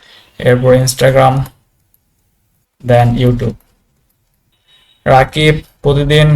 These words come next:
Facebook ইউজ করে প্রায় দুই ঘন্টা, অর্থাৎ একশো বিশ মিনিট, Instagram নাইনটি মিনিট, আর YouTube ইউজ করে একশো মিনিট। সাকিব নাইনটি, সিক্সটি,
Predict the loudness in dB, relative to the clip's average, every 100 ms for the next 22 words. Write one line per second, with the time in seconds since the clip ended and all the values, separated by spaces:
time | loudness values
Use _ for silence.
0 | 0 0 0 2 2 2 0 0 0 4
1 | 4 6 4 0 -10 _ _ _ _ 2
2 | 4 4 4 2 2 0 0 0 0 0
3 | 0 0 0 0 -4 -10 -14 _ _ _
4 | _ -6 -4 0 2 4 4 2 -2 -8
5 | -18 _ _ -20 -20 -10 -2 0 0 -2
6 | 0 -2 -4 -10 -20 _ _ _ _ -2
7 | 2 4 4 0 0 -2 -2 0 2 2
8 | 2 0 -2 -2 -6 -10 -12 -16 -20 _
9 | -20 _ _ _ -20 _ -20 _ -10 0
10 | 0 2 0 0 -4 -20 -20 _ _ _
11 | _ _ _ _ _ -6 0 0 -2 -2
12 | 0 0 -2 -12 _ _ _ _ _ _
13 | _ -8 -8 -8 -6 -4